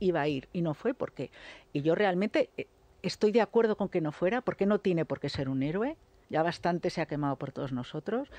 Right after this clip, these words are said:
y ese hijo suyo, que ahora tiene seis años, ya está marcado. Eh, como ese niño, tantos. O sea, es una causa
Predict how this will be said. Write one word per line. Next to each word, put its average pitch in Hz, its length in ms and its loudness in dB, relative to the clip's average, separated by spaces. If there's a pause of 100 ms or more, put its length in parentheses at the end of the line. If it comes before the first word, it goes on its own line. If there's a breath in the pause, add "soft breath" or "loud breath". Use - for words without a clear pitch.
(300 loud breath)
y 240 120 4
ese 302 180 2
hijo 233 240 2
suyo, 240 520 2
que - 100 -4
ahora 170 140 0
tiene 165 220 -2
seis 156 300 -6
años, 196 380 -2 (580 soft breath)
ya - 120 0
está 277 160 2
marcado. 254 500 0 (1000)
Eh, 262 220 6 (320)
como 196 160 6
ese 294 160 6
niño, 320 260 8
tantos. 143 680 0
O - 40 -16
sea, 175 100 -2
es 185 120 0
una 269 160 6
causa 254 440 4